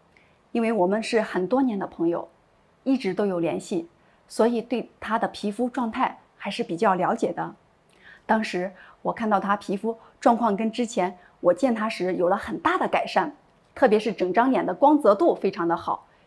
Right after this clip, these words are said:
皮肤也非常的紧致。我心里想着，之前她用的护肤品一套就好几千块，这次的效果这么好，价格肯定会更高。当她告诉我这套清洁套装的价格只有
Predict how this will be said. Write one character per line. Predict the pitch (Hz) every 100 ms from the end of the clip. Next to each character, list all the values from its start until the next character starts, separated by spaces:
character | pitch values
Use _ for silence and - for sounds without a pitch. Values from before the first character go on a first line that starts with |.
| -
皮 | -
肤 | 214 240
也 | 196 -
非 | 269
常 | 262 202
的 | 202
紧 | - -
致。 | - 220 - - _ _ _ _ -
我 | 202
心 | 247
里 | 226
想 | 220 202 185
着， | 190 185 - _ _ _ _ _ _
之 | - 339
前 | - 226 262
她 | - 226
用 | 208
的 | 190
护 | 175 196
肤 | 196
品 | - 339
一 | 175
套 | 175 180 170 - -
就 | 226
好 | - 190
几 | 226
千 | 196 240
块， | 262 269 - - _ _ _ _
这 | - 247
次 | 247
的 | 214
效 | 190 269 226
果 | 170 - -
这 | 311
么 | 240
好， | - - - _ _ _
价 | - 269
格 | 202 202
肯 | 226 214
定 | 220 233
会 | 202 262 170 - -
更 | 349 233
高。 | 185 175 - _ _ _ _ _ _
当 | 208 214
她 | 190 190 202
告 | 214
诉 | 233
我 | 196 175
这 | 214
套 | 208 196 - - -
清 | - 262
洁 | 202
套 | 208 247
装 | 226 233
的 | 185
价 | 240 202
格 | 196 196 - _
只 | -
有 | 254